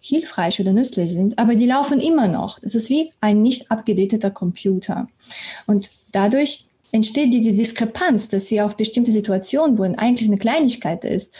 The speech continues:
zum Beispiel wie eben bei mir ein kleiner Versprecher oder ein, ein Fehler, den wir machen im Alltag, der einfach menschlich ist,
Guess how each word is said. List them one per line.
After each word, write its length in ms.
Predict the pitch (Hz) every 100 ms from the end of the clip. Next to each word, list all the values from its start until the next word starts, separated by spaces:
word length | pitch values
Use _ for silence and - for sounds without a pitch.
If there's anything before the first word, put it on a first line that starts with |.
| -
zum 160 | - 208
Beispiel 260 | 220 226
wie 120 | 202 220
eben 180 | 220
bei 120 | 190 190
mir 160 | 233
ein 60 | 208
kleiner 280 | 208 190 185
Versprecher 720 | 185 180 - - 330 - - - - -
oder 400 | - 220 208 202 - _ -
ein, 260 | 196 180
ein 160 | - 185
Fehler, 380 | - 262 330 302
den 200 | 202 180
wir 80 | 170
machen 400 | 165 185 208 185
im 120 | 175
Alltag, 580 | 214 247 240 208 208 -
der 280 | 190 196 -
einfach 180 | 226
menschlich 480 | 214 208 311 - 214
ist, 200 | 220 233